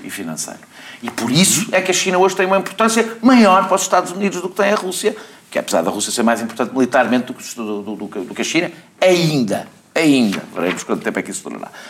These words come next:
Portanto, a outra, a outra equívoco tem a ver exatamente com a questão da Ásia. Hoje, eh, a China é o problema e eu estou convencido que,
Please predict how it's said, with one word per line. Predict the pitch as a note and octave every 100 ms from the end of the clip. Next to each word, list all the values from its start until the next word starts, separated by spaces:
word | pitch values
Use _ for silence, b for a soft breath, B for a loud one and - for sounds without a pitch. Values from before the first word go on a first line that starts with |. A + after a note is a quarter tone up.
| B
Portanto, | - G#2
a | B2
outra, | B2+ D3 C3 B B
a | B2
outra | C#3 C#3
equívoco | C#3 D3 -
tem | D3
a | D3
ver | D3
exatamente | D3+ D3+ C#3 -
com |
a | C#3
questão | - C3
da | C#3 A#2+
Ásia. | G2 - - - - - B B B B B B
Hoje, | A2+ A#2+ A2+ B2 D3+ E3 B B B -
eh, | A#2+ A2+ -
a | A2+
China | - E3+ D3 G#2 C#2+
é | - G#2+
o | G2
problema | G#2+ G2 F#2+ A#2+ D3 E3+ - b b _ -
e | C3+
eu | E3
estou | E3 - D#3
convencido | E3 D#3 E3 - C3
que, | -